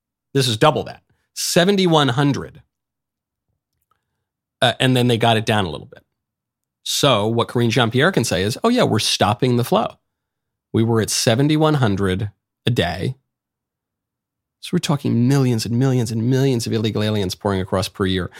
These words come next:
And now it's down to only over three thousand. I remember just a few years ago when we got up to two thousand.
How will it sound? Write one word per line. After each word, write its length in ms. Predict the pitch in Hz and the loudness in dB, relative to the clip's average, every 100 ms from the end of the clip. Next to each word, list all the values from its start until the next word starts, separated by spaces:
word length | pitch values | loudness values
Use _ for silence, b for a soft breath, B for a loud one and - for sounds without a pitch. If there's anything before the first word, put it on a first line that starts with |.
| B - | B 0
And 160 | 156 170 | 2 4
now 160 | 185 | 2
it's 160 | 202 - | 0 0
down 260 | 202 196 196 | 2 2 2
to 100 | - | 2
only 580 | 196 196 196 190 196 - | 2 4 4 2 0 0
over 240 | 175 170 170 | 0 2 0
three 220 | - 175 | 0 0
thousand. 380 | 185 220 - 101 b b b - | 2 0 -2 -8 b b b -6
I 60 | 220 | -2
remember 360 | 254 233 247 | 2 2 2
just 180 | 131 - | -2 -2
a 40 | |
few 160 | 151 185 | -2 0
years 260 | 160 175 196 | 0 0 -2
ago 360 | 117 69 123 _ _ - | -6 -8 -12 _ _ -2
when 80 | 131 | 0
we 80 | |
got 140 | 139 143 | 2 0
up 100 | 143 | -2
to 80 | - - | -12 -6
two 220 | 233 262 | -2 -2
thousand. 560 | - - - - - | -4 -6 -6 -8 -10